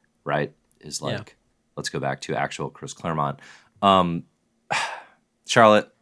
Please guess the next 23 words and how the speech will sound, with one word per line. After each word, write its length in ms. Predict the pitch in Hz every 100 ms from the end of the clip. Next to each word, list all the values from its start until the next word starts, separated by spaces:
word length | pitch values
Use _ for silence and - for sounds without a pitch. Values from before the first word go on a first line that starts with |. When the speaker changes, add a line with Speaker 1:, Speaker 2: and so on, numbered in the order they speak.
| _ _ _
Speaker 1:
I 40 |
think 140 | - 113
you 60 |
said 180 | 104 104
it 60 | 85
all 320 | 82 80 - _ _ _ -
when 140 | 87
you 80 | 85
set 180 | - 87
us 120 | -
up 160 | 85 85
by 80 | 82
talking 300 | 80 78 80
about 260 | 78 76 -
cute 160 | 92
little 180 | 76 73
X 120 | 73
babies 320 | - 87 82 80
at 80 | 80
the 40 |
start 180 | - 87
of 60 | 85
this. 320 | 90 -